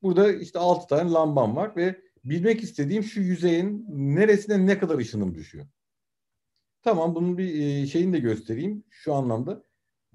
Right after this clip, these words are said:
Gördüğünüz gibi bir, daha önce söylediğim gibi yalnızca, e, ne kadar ışının düştüğü değil, ne kadar süreyle de düştüğü önemli. O yüzden bu aynı zamanda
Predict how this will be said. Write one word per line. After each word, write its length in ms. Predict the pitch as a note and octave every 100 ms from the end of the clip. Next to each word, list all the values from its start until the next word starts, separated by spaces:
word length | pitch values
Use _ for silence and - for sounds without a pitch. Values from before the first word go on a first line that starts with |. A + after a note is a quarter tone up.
| G2+ -
Gördüğünüz 360 | B2 C3 E3+ G3+
gibi 260 | F#3+ D3+ B2+
bir, 380 | E2+ F2+ -
daha 180 | A2+ B2
önce 120 | C#3
söylediğim 400 | C#3 C#3 C#3 E3+
gibi 220 | C#3 A2+ G#2+
yalnızca, 720 | C#3 E3 E3+ D#3 F3 E3+ - _ _ _
e, 440 | A#2 A#2 A2 G#2+ G#2+ G#2 - _
ne 320 | G2 A2 C3 E3+
kadar 260 | F#3 F3
ışının 420 | D3+ C#3+ E3 D3+
düştüğü 500 | C#3+ C#3+ - D#3 C#3+
değil, 360 | D3+ G3 A#3+ - _ _ _ _ _ -
ne 280 | A#2 D#3 G3+
kadar 320 | A3 F#3+ G3+
süreyle 580 | F3 - F3 F#3+ F3+ C#3
de 160 | A#2 F#2
düştüğü 340 | F2 - F#2+
önemli. 400 | F2 E2 D#2+ E2+
O 160 | B2 F3
yüzden 520 | D#3+ E3 F3 E3 D#3
bu 160 | E3+
aynı 240 | D#3 E3 D#3
zamanda 640 | D3 C#3 C3+ C3+ D#3 E3